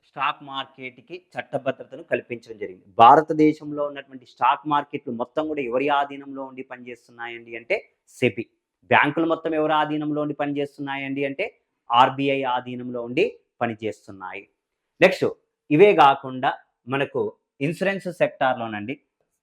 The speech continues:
మొత్తము ఇన్సూరెన్స్ సెక్టార్ మొత్తం కూడా ఎవరి హ్యాండ్ ఓవర్‌లో ఉండి పనిచేస్తుందండి అంటే ఇన్సూరెన్స్ రెగ్యులేటింగ్ డెవలప్‌మెంట్ అథారిటీ, ఐఆర్డీఏ హ్యాండ్ ఓవర్‌లో ఉండి పనిచేయటము జరుగుతుందండి.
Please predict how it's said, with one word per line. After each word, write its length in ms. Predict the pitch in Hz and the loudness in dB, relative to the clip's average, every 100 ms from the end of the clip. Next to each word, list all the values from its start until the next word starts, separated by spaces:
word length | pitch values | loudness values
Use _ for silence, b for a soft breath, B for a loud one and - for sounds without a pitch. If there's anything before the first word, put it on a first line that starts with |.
| _ _ _ _ _ _ _ | _ _ _ _ _ _ _
మొత్తము 420 | 120 147 - 185 202 - _ - | 4 6 8 6 4 -4 _ -6
ఇన్సూరెన్స్ 480 | 135 147 170 175 170 160 | -4 -2 -2 -2 -4 -2
సెక్టార్ 400 | 151 - 151 143 | -2 2 2 2
మొత్తం 300 | 139 - 147 143 | -2 -4 -4 -2
కూడా 180 | 143 | 0
ఎవరి 260 | 131 117 139 | 0 0 2
హ్యాండ్ 360 | 147 143 139 139 | 2 0 -2 -2
ఓవర్‌లో 220 | 139 139 | -2 -4
ఉండి 140 | 131 | -4
పనిచేస్తుందండి 840 | 135 131 127 127 - 127 127 123 127 | -4 -4 -4 -8 -8 -6 -4 -4 -4
అంటే 260 | 123 147 117 113 _ _ _ | -4 -2 -2 -4 _ _ _
ఇన్సూరెన్స్ 640 | 131 143 - 156 160 160 - - _ _ 113 | -6 -4 -4 -2 -2 -6 -14 -20 _ _ -8
రెగ్యులేటింగ్ 800 | 117 120 135 139 143 - 151 156 120 107 | -4 -2 0 0 -2 -6 -10 -12 -8 -2
డెవలప్‌మెంట్ 800 | 120 127 139 - - 139 147 147 - | 0 2 0 -2 -6 -6 -6 -10 -6
అథారిటీ, 540 | 120 117 113 107 - - _ _ - | -2 2 2 0 -8 -20 _ _ -4
ఐఆర్డీఏ 640 | 127 135 139 127 127 127 | 0 4 2 0 -4 -6
హ్యాండ్ 280 | 123 123 120 | -6 -8 -8
ఓవర్‌లో 220 | 117 117 | -8 -8
ఉండి 200 | 117 147 226 _ _ _ 120 | -4 -2 -4 _ _ _ -2
పనిచేయటము 600 | 123 120 120 120 127 202 - _ _ | 0 2 0 2 0 0 -2 _ _
జరుగుతుందండి. 840 | 110 120 120 123 120 120 117 135 | -4 -2 -2 -4 -6 -6 -2 0